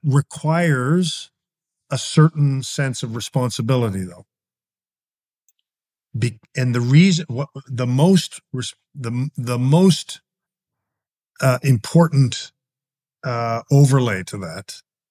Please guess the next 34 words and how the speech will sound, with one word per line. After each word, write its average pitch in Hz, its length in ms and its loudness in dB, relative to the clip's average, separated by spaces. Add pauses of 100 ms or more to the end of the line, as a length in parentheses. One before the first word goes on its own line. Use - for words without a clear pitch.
(480)
in 123 120 0
what 117 140 -2
we've 139 240 6
experienced, - 580 -10
and 113 60 -6
this 107 120 -6
is 110 100 -4
just 110 260 -4
what, 110 300 -2
how, - 260 -6
this 110 220 -2
is 107 100 0
what 107 160 0
we, 110 220 0
what 107 180 -4
we 113 140 -2
think 101 240 -12 (180)
in 104 80 -8
this, 98 220 -12 (1600)
is 127 680 0 (340)
that 127 320 -2
we 131 240 0
make 147 380 2
long-term 139 880 -2
decisions, 110 540 0
but - 200 -10
they're 110 120 -4
not 117 260 0 (180)
economically 110 800 -2
irrational 98 600 -4
decisions. - 640 -14 (520)
They're 113 100 -2
long-term 127 460 4
decisions, - 580 -10